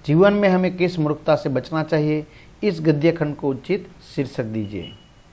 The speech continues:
निम्नलिखित रूपरेखा के आधार पर कहानी लिखकर उसे उचित शीर्षक दीजिए अथवा निम्नानुसार पत्र लिखिए। तो वार्ता છે સ્વાર્થી મિત્ર અથવા પત્ર છે,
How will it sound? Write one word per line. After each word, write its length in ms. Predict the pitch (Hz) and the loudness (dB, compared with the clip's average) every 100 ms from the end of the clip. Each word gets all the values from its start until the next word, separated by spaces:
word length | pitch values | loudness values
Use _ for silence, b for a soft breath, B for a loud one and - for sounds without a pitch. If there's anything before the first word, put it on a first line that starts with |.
| - - - - - b b b 160 | -20 -20 -20 -20 -20 b b b 2
निम्नलिखित 520 | 202 262 254 254 208 | 6 8 8 6 6
रूपरेखा 440 | 226 220 214 214 | 4 6 4 4
के 140 | 214 214 | 6 8
आधार 320 | 190 170 196 | 8 10 6
पर 180 | 208 190 | 6 2
कहानी 360 | 175 170 196 | 2 0 2
लिखकर 360 | 185 170 175 170 | 2 2 4 4
उसे 320 | 156 - 165 | 2 0 -2
उचित 400 | 151 147 160 156 | -2 -4 -4 -4
शीर्षक 340 | - 135 - | -6 -4 -2
दीजिए 360 | 143 151 160 147 | -2 -2 0 0
अथवा 300 | 147 147 170 | 0 2 2
निम्नानुसार 680 | 139 147 160 156 151 151 147 | 2 2 0 0 0 -2 -2
पत्र 280 | 135 - 190 | -4 0 2
लिखिए। 340 | 175 175 - 101 - - - - - - | 2 0 -4 -8 -10 -20 -20 -20 -18 -2
तो 260 | 156 151 135 - - - - - | 2 2 0 -10 -20 -20 -8 4
वार्ता 380 | 151 - 208 202 | 6 6 6 4
છે 260 | 175 180 170 - - - - - - - | 4 -2 -4 -12 -20 -20 -20 -20 -6 4
સ્વાર્થી 600 | 156 156 165 165 170 - - - - | 4 4 4 2 2 -8 -18 -16 -4
મિત્ર 460 | 135 156 - 117 104 - - - - - - - - - - - - - - - - | -2 -2 -2 -6 -6 -14 -20 -20 -20 -20 -20 -20 -20 -20 -20 -20 -20 -20 -20 -10 -6
અથવા 200 | - 185 | 2 4
પત્ર 360 | 185 180 196 | 4 4 6
છે, 240 | 175 143 | 6 2